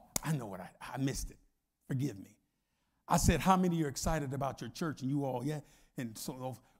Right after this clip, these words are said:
I should have said, "How many of you are excited about Jesus?"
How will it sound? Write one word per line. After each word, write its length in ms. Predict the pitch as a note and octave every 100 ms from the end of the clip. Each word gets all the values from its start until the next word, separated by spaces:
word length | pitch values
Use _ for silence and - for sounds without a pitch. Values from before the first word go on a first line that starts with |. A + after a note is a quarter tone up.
| _ -
I 80 |
should 220 | A#2 - F3+
have 80 |
said, 260 | - D#3 C3 -
"How 180 | - E3+
many 220 | E3+ D#3
of 80 | C#3
you 80 | C#3
are 60 |
excited 460 | A#2 - C#3+ A#2+ A#2
about 280 | A#2 A#2+ A2
Jesus?" 720 | B2+ C#3 - - - -